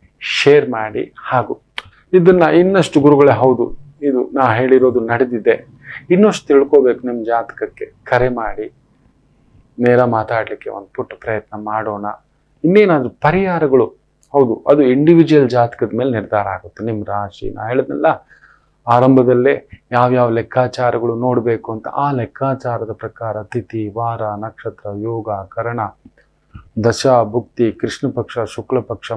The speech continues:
ಮಧ್ಯಾಹ್ನ, ಬೆಳಿಗ್ಗೆ, ಸಂಧ್ಯಾಕಾಲ, ಮಧ್ಯರಾತ್ರಿ ಕಾಲ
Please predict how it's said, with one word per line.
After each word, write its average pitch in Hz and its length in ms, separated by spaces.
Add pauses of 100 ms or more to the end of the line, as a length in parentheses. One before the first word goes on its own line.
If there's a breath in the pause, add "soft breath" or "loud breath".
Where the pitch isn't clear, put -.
ಮಧ್ಯಾಹ್ನ, 113 520 (100)
ಬೆಳಿಗ್ಗೆ, 110 420 (160)
ಸಂಧ್ಯಾಕಾಲ, 113 560 (160)
ಮಧ್ಯರಾತ್ರಿ 113 560 (100)
ಕಾಲ 107 200